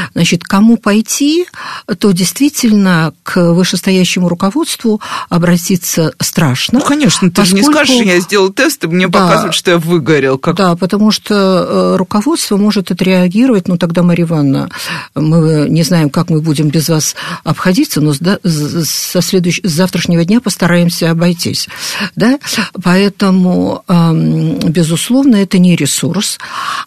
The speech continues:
Speaker 1: А вот, э, эм, конечно, э, я думаю, что, эм, у нас есть дефицит вот этих программ тренинговых для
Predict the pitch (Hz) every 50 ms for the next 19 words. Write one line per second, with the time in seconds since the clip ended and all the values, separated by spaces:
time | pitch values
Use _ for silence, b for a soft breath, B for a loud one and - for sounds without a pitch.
0 | B - 175 180 175 208 233 - - - 220 - - 190 185 180 175 170 165 -
1 | 220 196 190 190 180 170 170 - 165 165 - - - - - 82 - 269 - 175
2 | 175 202 226 269 311 - - - 226 202 190 185 180 190 B B B B B 185
3 | 180 185 175 B B 175 170 165 160 165 165 180 175 175 220 233 240 240 220 196
4 | 185 175 - - - _ _ _ _ - 196 185 170 165 165 - - - 78 -
5 | - B B B B B B B - 165 165 156 151 147 156 151 - 156 156 147
6 | 240 - - - - - - 185 170 175 196 196 185 - - - - - - 190
7 | 180 - - 165 170 - - 180 - - - 220 175 127 - - - - B B
8 | B B B B 185 175 - - 165 - - 156 - - - 156 165 151 185 196
9 | 240 330 370 302 - - 190 165 139 139 135 131 156 170 208 233 269 277 262 -
10 | - B B B B B B 151 151 165 170 185 185 180 180 180 180